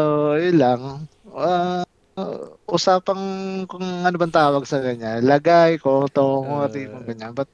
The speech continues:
Speaker 1: di ko naman siya inaano na skotong. Pero, kung titignan mo kung saan siya nanggagaling at kung the way siya magsalita,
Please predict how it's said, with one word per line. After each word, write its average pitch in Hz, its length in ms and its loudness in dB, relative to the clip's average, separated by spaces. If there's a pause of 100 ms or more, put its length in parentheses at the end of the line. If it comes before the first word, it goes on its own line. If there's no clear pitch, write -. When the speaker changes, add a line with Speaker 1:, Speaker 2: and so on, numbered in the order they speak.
(440)
Speaker 1:
di - 80 -14
ko 147 100 -2
naman 156 140 2
siya 143 380 2
inaano 131 340 -2
na 127 140 -6
skotong. 110 540 -4
Pero, 135 340 4 (400)
kung 143 160 -2
titignan 143 400 0
mo 139 180 -2
kung 127 140 -2
saan 123 180 -2
siya 120 180 -2
nanggagaling 113 720 0
at 107 220 -4
kung 113 240 -6 (540)
the 131 160 2
way 123 180 2
siya 127 160 0
magsalita, 107 680 -2